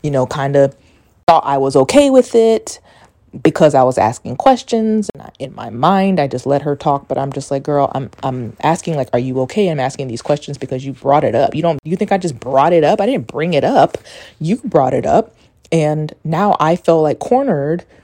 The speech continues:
where I have to just kind of engage you, which maybe I didn't have to. But to,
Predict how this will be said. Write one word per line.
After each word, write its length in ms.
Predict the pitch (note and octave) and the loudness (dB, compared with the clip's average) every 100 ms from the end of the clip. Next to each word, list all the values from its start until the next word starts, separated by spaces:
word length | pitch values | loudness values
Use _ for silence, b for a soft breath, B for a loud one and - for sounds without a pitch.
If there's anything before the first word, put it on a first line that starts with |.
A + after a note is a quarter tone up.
| b | b
where 100 | D#3 | 2
I 60 | D3 | 2
have 280 | D3 D3 - | 0 -4 -4
to 100 | F3 | -4
just 260 | D#3 D#3 - | -2 -4 -6
kind 320 | - D3+ D#3 | -10 -8 -4
of 360 | D3+ D#3 D#3 _ _ _ _ _ - | -4 -4 -8 _ _ _ _ _ -2
engage 640 | E3 D#3 C#3+ C#3+ F#3 - | 0 2 0 0 -2 -6
you, 320 | C4 F4+ G#4+ A4 | -4 0 0 -2
which 200 | E3+ E3+ | -6 -2
maybe 340 | F3 E3 D#3+ | -2 0 0
I 260 | D3 D3+ - | 0 -2 -4
didn't 260 | - D#3 D3 | -2 -2 -2
have 300 | C#3+ B2 - | -8 -12 -12
to. 320 | - D4 D#4 - - | -4 -4 -4 -12 -8
But 220 | F3+ D#3 | -2 0
to, 220 | - F3+ | 0 -2